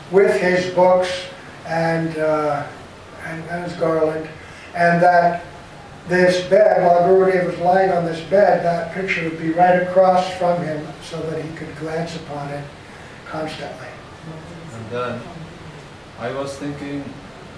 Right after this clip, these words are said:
Speaker 2: why Gurudev doing this? Because he is Siddha, he is perfect. But only everything he did is for others,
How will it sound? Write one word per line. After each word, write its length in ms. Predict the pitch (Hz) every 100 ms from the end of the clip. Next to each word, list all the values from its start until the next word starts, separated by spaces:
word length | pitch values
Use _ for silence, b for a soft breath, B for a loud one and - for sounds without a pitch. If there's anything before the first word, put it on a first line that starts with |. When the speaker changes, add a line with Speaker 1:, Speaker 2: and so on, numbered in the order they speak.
| 113 107
Speaker 2:
why 120 | 120
Gurudev 540 | 127 131 131 131 113
doing 320 | 117 123 123
this? 160 | 117 117
Because 380 | 113 110 117 110 - 113
he 120 | 117
is 120 | 110
Siddha, 580 | - - - 117 101 95 95 - - 101
he 80 |
is 100 | 101 - -
perfect. 1040 | 107 - 98 95 90 - - - - -
But 140 | 117
only 400 | 110 131 139 143 139 - -
everything 440 | 131 156 156 151
he 100 | 143 131
did 220 | 139 139
is 120 | 135
for 120 | -
others, 440 | 117 101 98 95